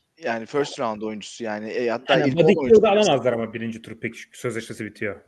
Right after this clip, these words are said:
Speaker 1: Tabii tabii, yok yok, artık alamazlar da hani.
Speaker 2: Hı. Ee, Topin'e de zaten alamazlar. Ha, yani biraz fazla ama belki bir birinci tur pike.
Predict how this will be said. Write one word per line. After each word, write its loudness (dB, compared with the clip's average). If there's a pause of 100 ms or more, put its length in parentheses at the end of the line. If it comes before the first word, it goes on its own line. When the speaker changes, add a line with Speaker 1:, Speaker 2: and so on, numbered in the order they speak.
(100)
Speaker 1:
Tabii 2
tabii, 0
yok 2
yok, -6 (120)
artık -12
alamazlar -4
da -8
hani. -18 (1000)
Speaker 2:
Hı. -20 (960)
Ee, -18 (300)
Topin'e -4
de -6
zaten -10
alamazlar. -14
Ha, -10
yani 4
biraz 2
fazla 4
ama -2
belki 0
bir -6
birinci -4
tur -20
pike. -4